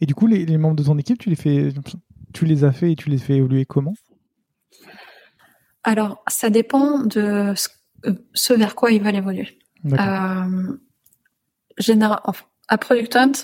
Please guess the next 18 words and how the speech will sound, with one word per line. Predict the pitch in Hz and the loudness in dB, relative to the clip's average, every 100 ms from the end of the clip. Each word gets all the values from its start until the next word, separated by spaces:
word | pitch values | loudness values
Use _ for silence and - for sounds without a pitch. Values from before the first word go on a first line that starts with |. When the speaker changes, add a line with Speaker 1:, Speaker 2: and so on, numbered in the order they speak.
| - | -6
Speaker 2:
et | 196 190 | -4 -4
comme | - - 202 190 | -8 -2 0 0
beaucoup | 190 - | -4 -2
d'entreprises, | 208 196 - - 233 240 | -2 -2 -8 -2 -2 0
on | 202 196 | 0 0
a | 202 202 | 0 0
des, | 196 185 | -2 -2
euh, | 185 180 180 175 185 226 - _ _ - - | -2 -4 -6 -6 -8 -10 -12 _ _ -10 -2
un | 190 | 0
tableau, | - 196 208 | 2 2 2
en | 214 | 0
fait, | 214 | 0
de | 196 | 0
skills | 180 - 220 226 - | 0 0 0 0 -4
pour | - 190 | -4 -2
les | 185 175 175 | -2 -2 -2
différents | 180 196 - 196 196 | -2 -2 0 0 2
niveaux. | 196 190 196 262 | 2 0 -2 -4